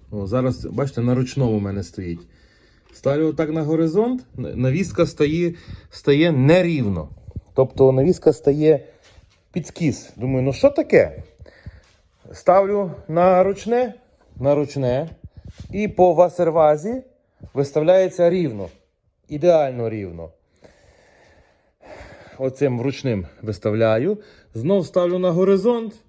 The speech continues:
Тобто воно має вирівнятися чітко. Не вирівнюється. А проста причина. Дивіться, оцей кронштейн рівненько стоїть, а цей зігнутий.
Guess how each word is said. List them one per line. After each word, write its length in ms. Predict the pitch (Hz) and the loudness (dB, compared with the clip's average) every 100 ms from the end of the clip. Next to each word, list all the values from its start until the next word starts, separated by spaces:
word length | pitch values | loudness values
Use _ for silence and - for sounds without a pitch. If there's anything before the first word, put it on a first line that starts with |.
| _ | _
Тобто 240 | 135 - | -8 -4
воно 160 | 135 143 | -2 0
має 240 | 143 139 | 0 0
вирівнятися 600 | 135 143 131 123 120 151 | 2 2 0 -6 -4 -4
чітко. 420 | - 165 - 104 85 _ _ | -2 -4 -4 -10 -10 _ _
Не 260 | 120 139 175 | -2 0 2
вирівнюється. 760 | 160 143 117 101 90 - 82 76 _ _ _ _ _ - | 0 -4 -4 -4 -6 -10 -14 -16 _ _ _ _ _ -18
А 240 | - 123 160 | -8 -4 -4
проста 380 | 165 190 - 196 | -4 -6 -4 -4
причина. 520 | 180 185 190 139 92 _ _ - - - - - - - | -6 -6 -6 -8 -10 _ _ -20 -18 -18 -18 -20 -20 -12
Дивіться, 260 | 135 131 | -10 -6
оцей 260 | 127 139 127 | -8 -6 -8
кронштейн 580 | - 131 131 131 110 92 - _ _ _ - - | -8 -12 -10 -10 -10 -12 -20 _ _ _ -20 -10
рівненько 520 | 117 143 170 165 135 | -6 -4 -4 -4 -8
стоїть, 460 | - 110 104 87 - - - - - _ - - _ _ - | -10 -8 -10 -10 -16 -20 -20 -20 -20 _ -20 -20 _ _ -10
а 80 | - | -6
цей 240 | - 160 | -2 -2
зігнутий. 680 | 113 107 95 98 98 90 | -2 -6 -8 -10 -12 -12